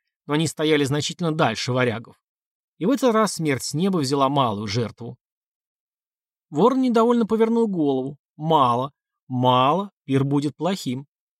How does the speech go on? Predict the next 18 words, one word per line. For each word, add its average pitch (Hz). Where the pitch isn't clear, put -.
Но 139
птица -
быстро 135
успокоилась, 123
ведь 135
битва 139
людей 139
только-только 185
началась. 127
Вот, 254
например, 160
как 135
много 185
их 127
погибло 139
на 127
правом 120
крыле. 135